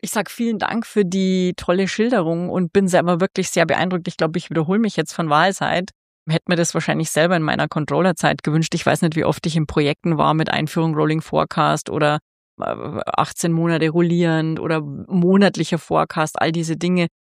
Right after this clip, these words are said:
Und wie du sagst, man steht sich als Unternehmen manchmal da selber im Weg, weil es ist ja auch mit einem Change-Prozess verbunden. Eigentlich ist es eine Transformation im Controlling.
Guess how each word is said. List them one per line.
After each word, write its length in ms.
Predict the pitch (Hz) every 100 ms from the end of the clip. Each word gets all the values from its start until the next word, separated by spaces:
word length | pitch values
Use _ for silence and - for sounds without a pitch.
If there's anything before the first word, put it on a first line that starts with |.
| _ _ _
Und 220 | 175 170
wie 80 | 185
du 120 | 190
sagst, 360 | 175 175 - -
man 140 | 180
steht 260 | - 175 180
sich 300 | 202 - -
als 160 | 156
Unternehmen 480 | 175 165 165 160 180
manchmal 400 | 170 156 - 180
da 320 | 165 156 160 175 _ _
selber 600 | - - 156 175 202 220
im 320 | 196 196 180
Weg, 420 | 175 180 214 254 196
weil 160 | 170
es 140 | 175 -
ist 160 | 190
ja 80 | 185
auch 100 | 165
mit 120 | 170
einem 100 | 170
Change-Prozess 1400 | 165 - - 165 - - - _ _ _ - 156 - 107 -
verbunden. 460 | 156 - 143 -
Eigentlich 260 | - 156 175
ist 100 | 175
es 60 | 160
eine 80 |
Transformation 720 | 156 156 156 170 151 - 165 165
im 120 | 156
Controlling. 680 | - 151 160 165 180 190